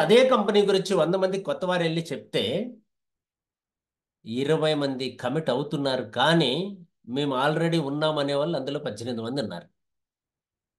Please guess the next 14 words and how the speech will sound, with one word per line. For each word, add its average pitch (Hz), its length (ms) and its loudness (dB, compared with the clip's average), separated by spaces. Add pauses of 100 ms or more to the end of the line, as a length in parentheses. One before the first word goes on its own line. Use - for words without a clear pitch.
(500)
ఇంకిద్దరే 139 460 0
మనకు 123 240 -2
దొరుకుతున్నారు. 110 500 -8 (800)
పదకొండేళ్ల, 147 560 0 (100)
పన్నెండేళ్ల 147 460 -2
క్రితము 143 340 -6 (320)
వంద 143 160 -2 (100)
మందికి 160 280 -2
చెప్తే 147 260 -8 (120)
ఇరవై 143 240 -2
మంది 143 180 -2
దొరికేవాళ్ళు. 104 480 -4 (600)
అదే 135 260 4 (120)
ప్లాను, 165 300 2